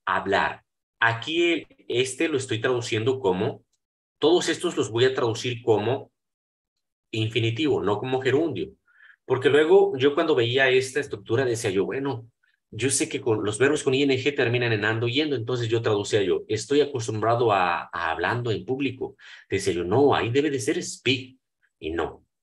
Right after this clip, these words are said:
¿sí? Tiene uno que aprender a cómo lo dicen ellos, no como uno piensa que debe ser, ¿sale? Entonces, nada más recuerden eso.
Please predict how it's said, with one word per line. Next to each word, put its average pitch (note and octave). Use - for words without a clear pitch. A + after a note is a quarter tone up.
¿sí? -
Tiene A2+
uno C#3+
que A#2+
aprender F#2+
a F2
cómo C3+
lo B2
dicen G2
ellos, -
no A#2
como B2+
uno A2+
piensa B2+
que F2+
debe D#2
ser, -
¿sale? E2+
Entonces, C3
nada D3+
más D#3+
recuerden E3+
eso. -